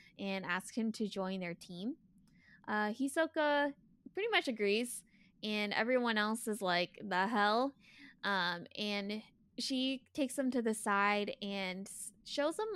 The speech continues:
a very, like, a secret Nen message. It almost look, you know, like Kratz cradle when you ha-, cradle when you have the strings, except she created a message out of it, um, saying that Hisoka is lying.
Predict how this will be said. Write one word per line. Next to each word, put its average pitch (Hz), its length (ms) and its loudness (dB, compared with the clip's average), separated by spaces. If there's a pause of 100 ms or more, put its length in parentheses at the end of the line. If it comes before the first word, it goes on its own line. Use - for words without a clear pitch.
a 240 60 2
very, 285 380 4 (100)
like, 247 180 2
a 240 140 4
secret 285 340 0
Nen 202 360 0
message. 180 600 -6
It 214 80 -2
almost 262 680 -2 (280)
look, 247 120 -2 (280)
you 240 100 -2
know, 233 580 -4 (760)
like 208 260 0
Kratz 202 460 0
cradle 196 480 2
when 185 140 -4
you 190 80 -8
ha-, - 360 -18
cradle 202 500 0
when 202 140 -2
you 202 120 -6
have 190 260 -2
the 151 160 -2
strings, 202 800 -2 (800)
except 208 260 0
she 202 380 -2 (380)
created 202 400 4
a 151 40 -2
message 175 460 0
out 240 180 4
of 254 120 2
it, 285 200 2 (480)
um, 180 380 0
saying 202 600 -2
that 180 380 0
Hisoka 208 640 -2
is 190 180 -6
lying. 180 500 -4